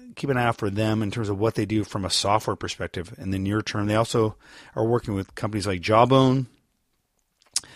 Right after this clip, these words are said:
They've recently added, added some new smart lock companies, Yale and Kwikset. Um, they also added the Nest, or excuse me, the, the Nest thermostat, but also the Pearl thermostat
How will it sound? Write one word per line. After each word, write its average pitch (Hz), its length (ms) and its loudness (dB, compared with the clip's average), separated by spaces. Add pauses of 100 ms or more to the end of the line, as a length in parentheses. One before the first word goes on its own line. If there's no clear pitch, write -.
(140)
They've 101 180 -2
recently 113 360 0
added, 104 400 0
added 101 220 -2
some 101 140 -4
new 98 80 -2
smart 135 340 0
lock 156 340 2 (500)
companies, 151 420 0
Yale 123 240 6
and 110 100 0
Kwikset. 196 640 0 (600)
Um, 95 260 -2
they 113 80 2
also 117 260 4
added 110 300 2
the 104 80 0
Nest, - 560 -4
or 120 60 -4
excuse 113 220 -4
me, 104 140 -4
the, 98 260 -4
the 104 160 -6
Nest 135 240 0
thermostat, 135 320 0
but 110 100 -2
also 110 220 -2
the 92 60 -6
Pearl 135 300 4
thermostat 127 600 2